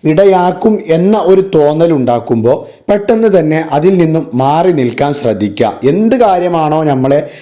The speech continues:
അതിലേക്ക് പ്രേരിപ്പിക്കുന്നത്, അത് നമ്മൾ മനസ്സിലാക്കി ഒഴിവാക്കാൻ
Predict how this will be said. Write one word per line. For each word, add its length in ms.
അതിലേക്ക് 440
പ്രേരിപ്പിക്കുന്നത്, 760
അത് 120
നമ്മൾ 240
മനസ്സിലാക്കി 680
ഒഴിവാക്കാൻ 540